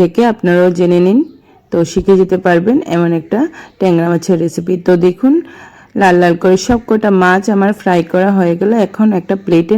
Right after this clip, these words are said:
নামিয়ে রেখে দিয়েছি। আর এই সেটে দেখুন, মাছটা বানানোর জন্য টমেটো, পেঁয়াজ আর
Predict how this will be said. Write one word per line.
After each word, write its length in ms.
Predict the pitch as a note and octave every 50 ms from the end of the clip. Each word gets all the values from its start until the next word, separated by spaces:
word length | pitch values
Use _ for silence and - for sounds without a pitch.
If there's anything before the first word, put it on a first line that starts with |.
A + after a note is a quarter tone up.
| A3+ G3+
নামিয়ে 300 | F3 E3+ E3+ E3 E3+ E3 D#3+
রেখে 220 | E3 D#3 D#3+ - F3+ E3
দিয়েছি। 360 | F3+ F3+ F3+ E3+ F3 - - C4+ F4 F#4+ - - _ _ _ _ _ _ _ _ _ _ _ _ _ _ _ _ _ _ _ _ - -
আর 140 | - F3 F3 - - F3
এই 80 | F3 F3 F3
সেটে 220 | - F#3+ F#3+ G3+ F#3 F3 F3+
দেখুন, 280 | E3+ E3+ - A3 A#3 B3 A3+ G3+
মাছটা 320 | F#3 F3+ F#3 - - G3 F3 F3
বানানোর 420 | E3+ E3+ E3+ F3 F3 F3+ F3+ F3 F3 -
জন্য 260 | F3+ E3+ E3+ F3 F3 F3+ G#3 C4 D#4 - - - - - -
টমেটো, 480 | A3+ F#3+ F#3+ F3+ F#3 F3+ F3 F#3+ A3 B3+ C#4+ C#4 -
পেঁয়াজ 500 | A3 G3 F3+ F3+ F3 F3+ F#3 G3 A3 A3 - - - - - F3+
আর 80 | F3+